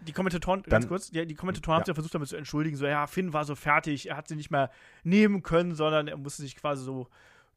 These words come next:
Speaker 1: aufstützen oder sonst irgendwas.“ Ja, egal. Du.
Speaker 2: Ja, genau.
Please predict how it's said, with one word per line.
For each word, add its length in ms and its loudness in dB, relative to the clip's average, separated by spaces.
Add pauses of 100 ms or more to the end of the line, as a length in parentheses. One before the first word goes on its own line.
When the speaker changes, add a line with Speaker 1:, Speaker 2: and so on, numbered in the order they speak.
(200)
Speaker 1:
aufstützen 640 2
oder 220 -2
sonst 200 -8
irgendwas.“ 340 -16
Ja, 200 -10
egal. 260 -14 (140)
Du. 220 -8
Speaker 2:
Ja, 80 -16 (460)
genau. 200 -14